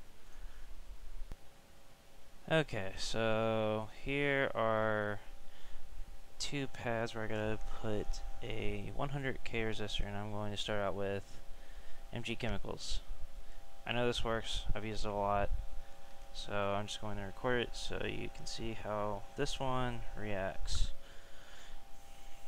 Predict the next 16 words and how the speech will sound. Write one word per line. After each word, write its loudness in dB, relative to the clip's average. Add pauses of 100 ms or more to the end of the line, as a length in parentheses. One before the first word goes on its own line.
(1900)
Try -2
not -2
to 0
block 0
my 0
camera -2
here, 2
I'm -2
kinda -2
crunched 0
with -6
all -2
this -2
recording -4 (240)
crap. 0 (1600)
Okay, -8